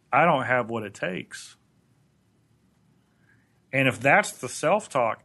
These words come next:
"I don't have what it takes," then why bother implementing? Because I don't have what it takes. Why bother following through? And so I would encourage people to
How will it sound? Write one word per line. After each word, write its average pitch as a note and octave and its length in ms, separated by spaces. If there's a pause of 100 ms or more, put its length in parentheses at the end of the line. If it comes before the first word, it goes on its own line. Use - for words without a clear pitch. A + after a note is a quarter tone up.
(120)
"I C#3 80
don't C#3 200
have B2 180
what A#2 160
it G#2+ 120
takes," - 640 (760)
then D3 300
why D#3+ 260
bother D#3+ 440
implementing? A2+ 580 (840)
Because C3 300
I C3+ 120
don't D#3 160
have B2+ 160
what A#2+ 120
it A2+ 120
takes. - 340
Why D#3 340
bother D3 480
following B2+ 720
through? C3 560 (960)
And A#2+ 140
so D3+ 100
I D#3+ 120
would E3 160
encourage F3 600
people A2+ 380
to B2 520